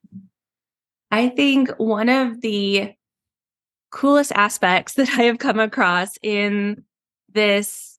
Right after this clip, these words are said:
exploration of the idea of becoming more trauma-informed, learning how our brains work, is that we really need to celebrate that synergy that we can have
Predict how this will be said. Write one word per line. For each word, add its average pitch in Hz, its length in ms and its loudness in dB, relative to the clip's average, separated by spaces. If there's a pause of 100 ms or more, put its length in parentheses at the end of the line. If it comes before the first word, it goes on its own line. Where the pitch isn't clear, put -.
(120)
exploration 185 840 0
of 180 560 2
the 196 140 -2
idea 180 320 -2
of 180 100 -8
becoming 196 420 -4
more 185 140 2
trauma-informed, 180 1080 0
learning 196 300 2
how 196 200 -2
our 170 140 4
brains 175 500 -2
work, 170 340 0 (720)
is 220 500 4
that 208 240 0
we 233 160 0
really 233 540 2
need 202 340 0
to 208 120 -6
celebrate 208 640 0
that - 180 -2
synergy 226 800 2
that 208 140 0
we 214 80 0
can 202 200 -2
have 196 520 0